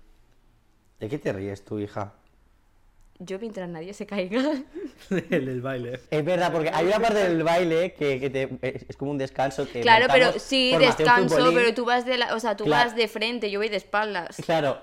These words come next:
Speaker 1: y es que nos giramos algunos, bueno, ella se gira y van de espaldas.
Speaker 3: Yo
Speaker 1: Y
Speaker 3: voy de ayudante, estaré haciendo
Speaker 1: en los
Speaker 3: aguas,
Speaker 1: ensayos,
Speaker 3: aguas.
Speaker 1: y en los ensayos ya hemos ido un poco más para allá que para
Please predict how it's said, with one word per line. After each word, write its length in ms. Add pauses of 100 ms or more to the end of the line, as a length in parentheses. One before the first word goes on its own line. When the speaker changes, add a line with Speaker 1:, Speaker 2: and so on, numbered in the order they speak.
(120)
Speaker 1:
y 120
es 100
que 120
nos 180
giramos 420
algunos, 400
bueno, 200
ella 240
se 120
gira 500
y 220
van 160
de 60
espaldas. 400
Speaker 3:
Yo 140
Speaker 1:
Y 20
Speaker 3:
voy 160
de 60
ayudante, 540
estaré 320
haciendo 300
Speaker 1:
en 140
los 140
Speaker 3:
aguas, 420
Speaker 1:
ensayos, 260
Speaker 3:
aguas. 640 (180)
Speaker 1:
y 80
en 80
los 140
ensayos 480
ya 100
hemos 220
ido 120
un 60
poco 140
más 160
para 180
allá 100
que 60
para 160